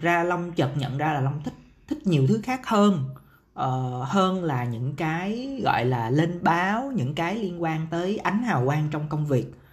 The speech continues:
Ờ, và rõ ràng là cái này nó cũng phải mất một cái nhiều thời gian á,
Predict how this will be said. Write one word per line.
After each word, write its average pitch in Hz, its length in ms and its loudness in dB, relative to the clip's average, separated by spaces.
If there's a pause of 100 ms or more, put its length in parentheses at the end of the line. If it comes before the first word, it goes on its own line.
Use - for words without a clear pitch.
(340)
Ờ, 107 460 -6
và 139 120 4
rõ 135 200 2
ràng 160 260 2
là 131 60 4
cái 143 160 -2
này 151 240 0
nó 180 100 0
cũng 202 180 -6
phải 156 140 -4
mất 247 220 0
một 165 260 -4
cái 208 80 0
nhiều 160 320 4
thời 143 220 2
gian 170 360 4
á, 202 100 -4